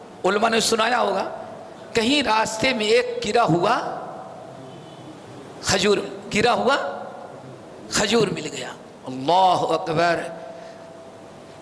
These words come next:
اٹھا تو لیا، اٹھا لیا،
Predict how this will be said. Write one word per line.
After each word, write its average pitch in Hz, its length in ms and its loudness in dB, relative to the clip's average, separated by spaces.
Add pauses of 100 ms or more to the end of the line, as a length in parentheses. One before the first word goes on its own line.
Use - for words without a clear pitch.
(260)
اٹھا - 260 2
تو 180 140 2
لیا، 214 240 2 (2000)
اٹھا 190 220 2
لیا، 233 220 2